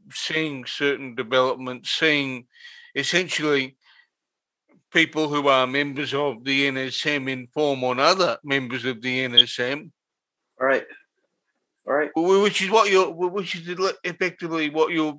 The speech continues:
Speaker 1: what you're describing. Uh,
Speaker 2: Yeah.
Speaker 1: um, so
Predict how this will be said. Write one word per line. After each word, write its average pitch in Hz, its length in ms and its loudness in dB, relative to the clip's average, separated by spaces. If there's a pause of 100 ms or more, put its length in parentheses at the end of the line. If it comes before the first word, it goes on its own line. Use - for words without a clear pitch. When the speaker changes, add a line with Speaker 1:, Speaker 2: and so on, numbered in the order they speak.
Speaker 1:
what 165 180 0
you're 170 140 0
describing. 156 680 2 (500)
Uh, 175 160 4
Speaker 2:
Yeah. 170 220 8 (1200)
Speaker 1:
um, 170 600 4 (1200)
so 165 300 4